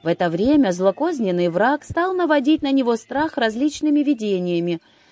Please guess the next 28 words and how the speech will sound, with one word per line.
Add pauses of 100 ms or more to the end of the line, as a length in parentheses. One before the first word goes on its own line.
(180)
но
он
ограждал
себя
от
этих
видений
крестным
знамением, (280)
призывая
на
помощь
святого
великомученика
Никиту, (460)
и
никому
об
этом
не
говорил. (600)
Вскоре
Никита
устроил
себе
близ
церкви
столб